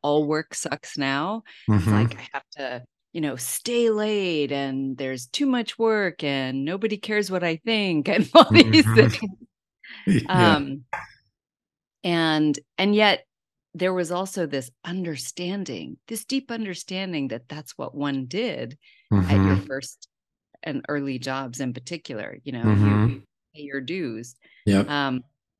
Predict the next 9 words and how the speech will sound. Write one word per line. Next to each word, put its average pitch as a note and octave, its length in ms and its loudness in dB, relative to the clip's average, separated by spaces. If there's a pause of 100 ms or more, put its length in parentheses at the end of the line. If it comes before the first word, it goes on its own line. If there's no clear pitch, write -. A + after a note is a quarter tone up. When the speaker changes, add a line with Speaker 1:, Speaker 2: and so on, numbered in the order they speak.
(240)
Speaker 1:
and D#3 160 -4
I D3+ 100 -2
think F3+ 260 -12
that - 240 -6
fast D3+ 360 -10
forward C3+ 340 -6
to C#3+ 120 -8
now, B2+ 540 -4 (520)
um, B2+ 480 -4